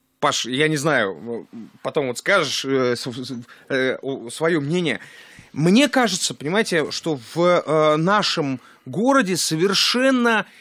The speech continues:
не привито вообще, э, восприятие истории как таковой. Нет понимания, м, эстетики, э, э, архитектурной эстетики.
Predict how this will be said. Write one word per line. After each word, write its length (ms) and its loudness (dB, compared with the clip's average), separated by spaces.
не 240 2
привито 840 0
вообще, 600 -2
э, 240 -4
восприятие 1040 -2
истории 580 2
как 220 -8
таковой. 640 -4
Нет 420 -2
понимания, 800 2
м, 240 -4
эстетики, 1000 -2
э, 60 -14
э, 720 0
архитектурной 920 0
эстетики. 680 -6